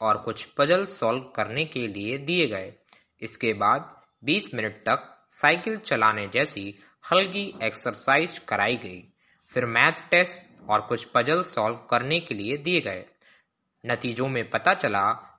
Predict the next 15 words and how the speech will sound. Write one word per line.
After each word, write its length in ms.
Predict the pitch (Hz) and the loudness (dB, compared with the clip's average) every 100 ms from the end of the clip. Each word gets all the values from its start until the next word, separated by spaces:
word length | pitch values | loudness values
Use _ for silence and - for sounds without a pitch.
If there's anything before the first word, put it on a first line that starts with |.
| - | -10
कि 120 | 107 | -4
बीस 380 | 110 208 - 120 | 2 2 0 -6
मिनट 220 | 110 - | -8 -8
की 240 | - 104 - | -10 -8 -8
exercise 680 | - - 101 - 147 196 | -8 -6 -6 2 4 2
के 140 | - 113 | 0 -4
बाद 360 | 98 98 101 - _ - | 0 0 -2 -14 _ -8
लोग 480 | 113 113 123 - - - 117 | -2 0 0 -6 -20 -20 0
ज्यादा 340 | 143 175 208 | 4 6 6
सवाल 480 | 214 - 104 101 113 - - - 165 | 2 0 2 2 2 -4 -18 -2 2
हल 120 | 185 | 4
कर 200 | 180 107 | 4 4
पा 220 | - 107 | 6 6
रहे 240 | 120 151 | 6 4
थे। 220 | 151 123 | 0 -4